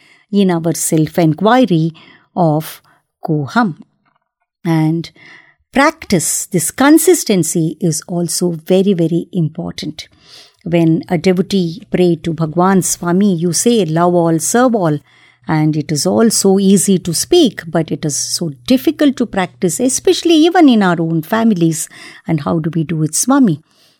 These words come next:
Then, uh, Swami asked, "Well, um,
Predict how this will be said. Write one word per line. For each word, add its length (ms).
Then, 260
uh, 240
Swami 600
asked, 500
"Well, 600
um, 340